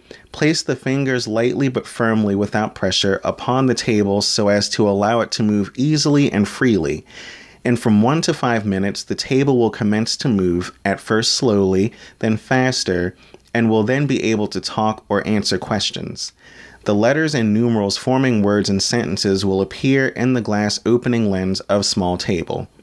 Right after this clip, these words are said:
And by table, it means planchet, but yes, it was specific to couples a little bit. So I, there was that, and I didn't know that. Moving right on along, it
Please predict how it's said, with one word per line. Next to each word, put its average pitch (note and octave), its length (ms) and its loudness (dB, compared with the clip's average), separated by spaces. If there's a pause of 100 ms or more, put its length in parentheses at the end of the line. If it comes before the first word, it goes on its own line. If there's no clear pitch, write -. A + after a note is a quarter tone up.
(880)
And F#3+ 140 2
by C#3 140 2
table, G2+ 400 -2
it F#2+ 100 -8
means F#2+ 220 -6
planchet, E2+ 520 -6 (440)
but F#2+ 280 0 (200)
yes, - 640 -6 (500)
it C#3+ 200 2
was C3 160 2
specific C#3+ 560 -2
to D3 80 -2
couples D3 400 0
a F2+ 40 0
little F2+ 280 0
bit. - 280 -4 (400)
So F#2 580 0 (500)
I, G2 240 0
there G2 260 2
was G#2+ 160 0
that, A#2 240 0
and F#2+ 100 -2
I G#2+ 100 0
didn't F#2 200 -2
know G2+ 180 -2
that. F#2+ 360 -4 (800)
Moving C#3+ 280 4
right B2+ 180 2
on A#2+ 140 2
along, A#2 480 2
it G#2 100 -2